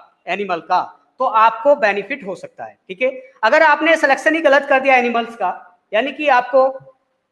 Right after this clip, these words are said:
कोई देसी काऊ आपने लेनी है या आपको कोई मुर्रा बफेलो या आपकी साहिवाल है या आपकी हॉलिस्टन फ्रीजन है,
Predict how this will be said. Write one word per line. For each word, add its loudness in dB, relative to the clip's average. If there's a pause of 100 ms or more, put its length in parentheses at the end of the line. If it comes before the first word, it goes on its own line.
(120)
कोई 0
देसी -2
काऊ 4
आपने 2
लेनी -2
है -4
या 2
आपको -2
कोई -4
मुर्रा -2
बफेलो -4
या 0
आपकी -4
साहिवाल -2
है -6
या 2
आपकी -4
हॉलिस्टन -4
फ्रीजन -4
है, -4